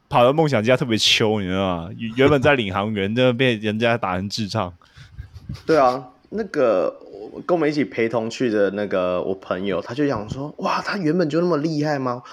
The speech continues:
Speaker 2: 我说：“哎，你，我告诉你，他原本以前打的就是你上一场看着领航员的所有控球的样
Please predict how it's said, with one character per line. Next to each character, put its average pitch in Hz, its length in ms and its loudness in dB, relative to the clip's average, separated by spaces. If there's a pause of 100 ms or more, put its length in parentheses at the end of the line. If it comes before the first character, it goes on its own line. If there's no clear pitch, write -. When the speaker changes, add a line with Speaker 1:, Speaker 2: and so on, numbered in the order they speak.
(160)
Speaker 2:
我 120 100 0
说 156 200 2 (100)
：“哎， 117 160 -10 (180)
你， 127 180 -4 (440)
我 123 80 -4
告 160 120 2
诉 160 100 0
你， 123 100 -2
他 160 160 -2
原 123 180 0
本 120 200 0
以 - 20 -8
前 101 220 -6
打 90 180 -2
的 87 80 -8
就 127 120 -6
是 127 220 -4
你 101 120 -6
上 131 240 -2
一 - 20 -4
场 98 160 -6
看 113 160 -6
着 98 80 0
领 92 180 -6
航 98 180 -8
员 92 120 -2
的 90 120 -4
所 110 180 -2
有 98 80 2
控 107 260 -4
球 85 220 -8
的 87 100 -8
样 90 180 -4